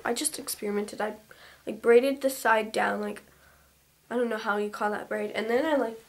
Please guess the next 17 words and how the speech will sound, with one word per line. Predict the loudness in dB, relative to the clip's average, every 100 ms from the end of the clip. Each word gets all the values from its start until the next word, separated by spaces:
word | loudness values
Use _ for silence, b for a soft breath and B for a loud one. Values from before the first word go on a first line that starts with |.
| -4
braided | -2 0 -2
this | -2 -4
down, | -2 -2 0 -2 -4 B B
and | -6 -4
then | -2 -2
I, | 0
like, | 0 -2 -2
made | -4 -2
a | -4
cool | -4 -6 -6 -8
bun | -4 -4 -2
out | 0 0
of | 2
it. | 0 -2 B B B B B B
Since | -4 -4 -2
this | -4 -2
needs, | 2 0